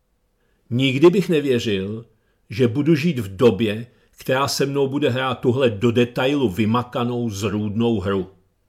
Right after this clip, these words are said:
Ale abych se vrátil k těm testům.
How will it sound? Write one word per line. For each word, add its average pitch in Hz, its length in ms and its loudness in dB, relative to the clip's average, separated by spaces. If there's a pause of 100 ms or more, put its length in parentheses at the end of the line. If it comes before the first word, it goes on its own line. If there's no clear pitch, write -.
(1080)
Ale 113 180 0
abych 127 260 -4
se - 120 0
vrátil 139 380 0
k - 60 -14
těm 143 160 0
testům. 92 580 -10